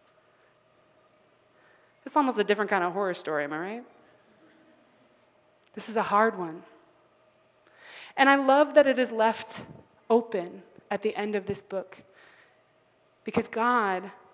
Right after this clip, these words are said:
can continue to say, "I will not forget you. I am the God who remembers, and I invite you to remember me." That this salvation, though it requires so much of you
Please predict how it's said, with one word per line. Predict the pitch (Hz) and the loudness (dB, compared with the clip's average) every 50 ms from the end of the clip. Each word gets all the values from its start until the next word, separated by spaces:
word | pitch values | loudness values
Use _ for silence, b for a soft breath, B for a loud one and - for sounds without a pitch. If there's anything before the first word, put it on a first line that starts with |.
| _ _ _ _ _ | _ _ _ _ _
can | - - 220 | -8 -6 -6
continue | - - 226 - - 233 226 226 | -6 -6 -6 -6 -6 -4 -2 0
to | 226 214 | 0 -2
say, | 220 - 220 214 208 | -2 -2 -2 -2 -2
"I | 202 - 190 220 | -2 -2 -2 -2
will | 233 226 220 220 | -2 -2 -2 -2
not | 214 214 226 240 - - - - - | -2 -2 -4 -4 -6 -12 -18 -20 -20
forget | - - - 180 156 175 - - | -18 -14 -14 -12 -12 -12 -14 -12
you. | 175 165 165 170 170 180 - | -14 -16 -16 -16 -16 -10 -6
I | 185 214 240 | -4 -4 -2
am | 247 226 214 202 | -2 -4 -4 -6
the | 196 | -8
God | 185 190 185 190 180 | -6 -6 -4 -6 -6
who | 160 175 185 | -6 -8 -8
remembers, | 190 190 185 180 185 175 165 165 165 165 - - - _ B B B B B B B B B B | -8 -6 -6 -8 -8 -10 -10 -12 -14 -16 -20 -20 -20 _ B B B B B B B B B B
and | 202 202 | -2 -2
I | |
invite | 202 208 202 196 214 220 214 | 0 0 0 0 0 0 0
you | 233 220 | -2 -6
to | - - 208 | -6 -6 -6
remember | 196 196 190 185 185 196 | -4 -4 -4 -4 -4 -4
me." | 190 190 196 190 175 170 165 165 - - _ _ _ B B B B B B B | -4 -4 -4 -4 -4 -6 -8 -10 -14 -20 _ _ _ B B B B B B B
That | - 202 | -4 -2
this | - 254 262 269 | 0 0 -2 0
salvation, | - - 240 233 220 196 208 220 208 - - 208 180 165 170 175 - - B B B B B B B B B B _ _ _ | 0 2 2 2 4 4 2 0 0 -2 -6 -8 -8 -10 -10 -14 -18 -20 B B B B B B B B B B _ _ _
though | - 214 214 | 2 4 4
it | 220 214 | 4 2
requires | 220 226 220 - - - 233 247 240 214 196 190 | 0 -2 -2 -2 -2 0 0 2 0 -2 -4 -6
so | - - - 233 | -8 -6 -4 -4
much | 240 240 233 226 - - | -2 -2 -4 -4 -6 -8
of | 202 - - | -10 -10 -10
you | 175 165 160 160 160 | -10 -10 -10 -10 -10